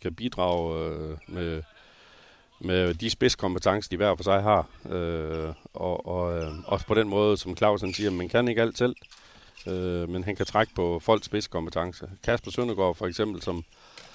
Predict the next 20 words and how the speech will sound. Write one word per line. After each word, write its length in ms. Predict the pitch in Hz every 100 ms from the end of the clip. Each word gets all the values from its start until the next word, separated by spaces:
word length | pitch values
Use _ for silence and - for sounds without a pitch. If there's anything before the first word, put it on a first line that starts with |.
| - -
har 80 |
stået 380 | 104 120 117 101
i 200 | 92 92
V 320 | 92 127 101
M-finaler, 480 | 104 - 98 101 104
E 240 | 117 107 98
M-finaler, 500 | 101 90 98 107 98
O 220 | 120 101
L-finaler. 600 | 104 95 95 104 98 82 87
Øh, 360 | 87 87 87 87
det, 220 | 107 101
det, 280 | 107 104 90
det, 160 | 107
det 100 | 110
kan 100 | -
man 100 | 104
ikke 140 | 117 117
læse 180 | 131 -
sig 140 | 87
til. 220 | 113 117